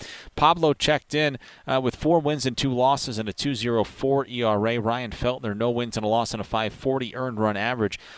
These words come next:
Feltner was making just his third start of the season, and he had really, really struggled for Colorado until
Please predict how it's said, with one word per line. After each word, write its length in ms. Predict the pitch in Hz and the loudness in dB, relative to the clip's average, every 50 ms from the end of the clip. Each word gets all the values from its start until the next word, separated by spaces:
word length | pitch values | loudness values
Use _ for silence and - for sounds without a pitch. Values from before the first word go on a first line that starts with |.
| - - | -16 -14
Feltner 400 | - - 156 180 190 180 196 156 | 0 2 4 4 4 4 2 2
was 160 | 143 123 - | 2 0 0
making 340 | 127 147 175 160 151 147 120 | 0 -2 -2 -2 -6 -6 -2
just 240 | 113 131 127 - - | 0 0 0 2 0
his 160 | 120 110 - | -2 -2 -4
third 500 | - - - - - 147 165 175 156 - | -6 -12 -4 2 4 4 4 4 2 -2
start 300 | - - - 143 151 139 | -2 0 2 2 2 2
of 40 | 120 | 0
the 60 | 110 | -4
season, 500 | - - - 151 165 147 - 135 117 110 - - - - _ | -4 -4 -4 -6 -6 -4 -2 -2 -2 -4 -6 -14 -20 -12 _
and 140 | - 107 117 | -8 -4 -2
he 140 | 165 170 | -2 0
had 260 | 151 127 107 104 107 123 | 2 0 0 0 0 0
really, 280 | 147 175 180 147 127 | 2 2 2 0 -2
really 320 | 113 110 131 135 120 120 107 | -2 -2 -2 -2 -2 -2 -2
struggled 480 | - - - 135 143 156 147 127 113 | -2 -2 0 0 0 2 2 0 -2
for 140 | - - 110 | -2 -4 -4
Colorado 680 | - - 127 127 123 110 101 110 117 135 139 123 104 - - | -2 -2 0 0 0 0 2 2 2 4 4 2 0 0 -2
until 720 | 120 117 107 92 - - - - 156 170 139 123 120 117 | -4 -6 -6 -6 -6 -4 0 2 4 6 6 6 6 2